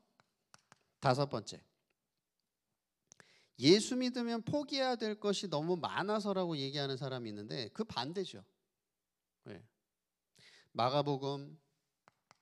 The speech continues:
팔 장 삼십육, 삼십칠 절에 보니까 예수님께서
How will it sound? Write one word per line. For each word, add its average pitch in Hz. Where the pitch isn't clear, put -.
팔 147
장 139
삼십육, 156
삼십칠 -
절에 135
보니까 104
예수님께서 160